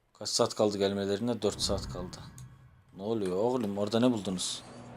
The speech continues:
Hadi şu kapasiteyi yüzün üstüne bir çıkaralım.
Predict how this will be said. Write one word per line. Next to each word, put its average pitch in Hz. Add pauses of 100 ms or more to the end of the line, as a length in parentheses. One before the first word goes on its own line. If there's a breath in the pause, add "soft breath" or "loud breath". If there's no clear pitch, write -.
(3000 soft breath)
Hadi 113
şu -
kapasiteyi 123
yüzün 117
üstüne 120
bir 110
çıkaralım. 117